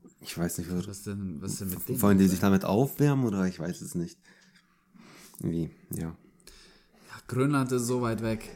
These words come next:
Speaker 2: Was wissen die da schon? <laughs>
Speaker 1: Was ich halt auch im Zusammenhang vom, von Rauchen interessant finde, ist, darüber haben wir auch mal geredet,
Speaker 2: Ja.
Speaker 1: dass erst relativ spät <laughs> ein wissenschaftlicher Zusammenhang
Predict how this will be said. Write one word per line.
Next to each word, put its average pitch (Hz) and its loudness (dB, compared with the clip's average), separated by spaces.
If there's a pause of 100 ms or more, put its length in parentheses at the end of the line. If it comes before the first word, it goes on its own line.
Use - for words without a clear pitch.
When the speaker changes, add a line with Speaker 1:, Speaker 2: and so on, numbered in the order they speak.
(160)
Speaker 2:
Was 110 -6
wissen 107 -4
die 98 -2
da 92 -6
schon? 95 -8 (520)
<laughs> - -8
Speaker 1:
Was - 2
ich 113 4
halt 123 6
auch 113 6
im 113 10
Zusammenhang 120 6
vom, 98 6
von 98 4
Rauchen 104 6
interessant 107 2
finde, 95 8 (120)
ist, 117 -2
darüber 98 6
haben 95 6
wir 95 6
auch 107 2
mal 92 6
geredet, 90 4 (360)
Speaker 2:
Ja. 90 -6
Speaker 1:
dass 101 -2
erst 135 4
relativ 135 6
spät - 4 (200)
<laughs> - -4
ein 95 4
wissenschaftlicher 113 2
Zusammenhang 101 4